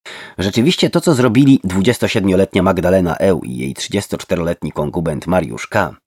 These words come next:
trudno jest zrozumieć. Kobieta zaszła w ciążę jeszcze w Polsce. Nie została jednak z biologicznym ojcem dziecka, ale wraz z K wyruszyła do Anglii szukać lepszego życia.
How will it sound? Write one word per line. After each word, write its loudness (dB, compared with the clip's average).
trudno -2
jest -6
zrozumieć. -4
Kobieta 2
zaszła 0
w -6
ciążę 0
jeszcze -2
w -12
Polsce. -6
Nie 4
została 0
jednak -4
z -10
biologicznym -2
ojcem 0
dziecka, 0
ale 2
wraz -2
z -10
K -4
wyruszyła 2
do 0
Anglii 2
szukać -6
lepszego -8
życia. -12